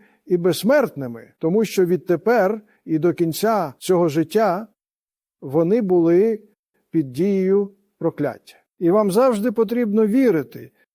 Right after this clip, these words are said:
вірити в щось. <laughs> Ви вважаєте, що це правда? Якщо ні, то все йде зовсім не туди. Вам слід використовувати свою віру для свого здоров'я,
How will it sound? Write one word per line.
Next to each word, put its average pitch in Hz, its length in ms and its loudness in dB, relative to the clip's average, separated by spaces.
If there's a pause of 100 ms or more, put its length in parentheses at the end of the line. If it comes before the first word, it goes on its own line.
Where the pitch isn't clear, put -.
(180)
вірити 170 480 0
в 123 60 -8
щось. - 520 -10 (180)
<laughs> 214 80 0 (1000)
Ви 233 180 0
вважаєте, 226 600 0
що 175 140 -8
це 202 180 -2
правда? 214 540 -4 (100)
Якщо 180 300 -2
ні, 269 300 0 (180)
то 175 80 -4
все 247 240 0
йде 220 200 0
зовсім 190 420 -2
не 170 100 -4
туди. 131 400 -8
Вам 220 240 0
слід 214 340 -2
використовувати 180 1160 0
свою 180 520 2
віру 214 520 0
для 160 180 0
свого 196 340 0
здоров'я, 180 600 -2